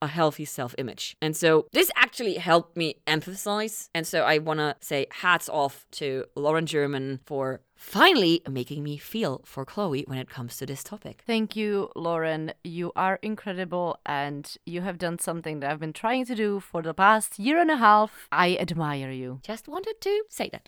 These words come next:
Speaker 1: <laughs>
Speaker 2: And again, something that I want to point out as a confirmation of something that you said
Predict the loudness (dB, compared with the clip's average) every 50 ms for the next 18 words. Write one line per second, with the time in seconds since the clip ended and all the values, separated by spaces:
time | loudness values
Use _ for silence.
0 | -18 -20 -20 _ -20 -12 -8 -4 0 2 4 4 4 4 2 0 -2 -2 2 2
1 | 2 2 2 -2 -2 -2 -2 -4 -6 -6 -6 -8 -8 -8 _ -4 -2 2 2 2
2 | 2 2 0 -2 -2 -2 -2 -2 0 4 4 4 4 2 0 -8 -8 -4 -2 -2
3 | 0 -2 -4 -6 -6 -6 -4 -2 -2 -2 -2 -4 -6 -6 -6 -6 -4 -4 -4 -4
4 | -4 -2 0 0 0 0 -2 -2 -4 -4 -2 -4 -6 -8 -8 -10 -8 -8 -8 -6
5 | -6 -6 -6 -6 -6 -8 -8 -8 -8 -8 -8 -8 -8 -10 -10 -10 -10 -10 -10 -8
6 | -8 -6 -6 -4 -4 -4 -4 -6